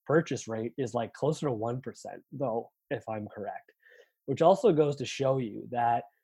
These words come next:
there are those obstacles. There is a sales process for people and a buyer journey, I guess I should be talking more about, where just because there's not a sales team and they have questions, like, people aren't always going to purchase from you right away.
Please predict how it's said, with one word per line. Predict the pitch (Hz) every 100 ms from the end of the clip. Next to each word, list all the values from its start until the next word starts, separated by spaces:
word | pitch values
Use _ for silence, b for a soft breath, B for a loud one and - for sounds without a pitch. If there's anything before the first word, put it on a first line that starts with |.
| _
there | 135 143
are | 151 156
those | 156 123
obstacles. | 107 104 - 123 120 110
There | 131 139
is | 165 175 135 - _ _ -
a | 139
sales | 147 127 117
process | - 120 123 113 -
for | 110
people | - 135 107 104 - 139
and |
a | 123
buyer | 104 131 143 131
journey, | 110 98 - -
I | 110
guess | 117 113
I |
should | 107 113 104
be |
talking | 95 110 101 107
more | 98 98 101
about, | 107 104 - b b b b _ -
where | 123 123 120
just | 107 160
because | 196 185 165
there's | 160
not | 151
a | 139
sales | - 135 127
team | - 135 123
and | 120
they |
have | 117 113
questions, | 143 139 135 110
like, | 113 -
people | - 170 170 160 147 139 _ _ _ _ -
aren't | 127 127 139 -
always | 131 135 127 123
going | 113 123
to | 113
purchase | - 127 - 110
from | 120 110 107
you | 107 107
right | 110 110
away. | 98